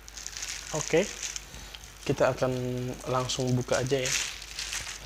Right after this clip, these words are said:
Sebenarnya ini barang-barang yang dipakai <laughs> sehari-hari sih, bukan gadget, bukan gadget, bukan barang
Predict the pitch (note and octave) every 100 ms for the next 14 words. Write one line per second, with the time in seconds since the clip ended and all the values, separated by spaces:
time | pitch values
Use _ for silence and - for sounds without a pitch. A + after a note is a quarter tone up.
0 | - - - - - D3 D#3+ E3+ F#3 A3
1 | A3+ A#3 D#3+ C#3+ C#3 C3+ C3 C3 C3+ C3+
2 | C3+ C3 C3+ C3 - - - - - -
3 | - - - C3 B2+ B2 B2+ B2+ - -
4 | A#2+ A2+ D3+ B2+ B2+ B2+ B2+ D3 E3+ -
5 | F3+ C3 B2+ B2+ C3 C3 B2+ B2+ - C#3
6 | C3+ B2+ B2+ B2+ B2+ B2+ C3+ C3+ C#3 B2
7 | A#2+ B2 B2+ - - - - - -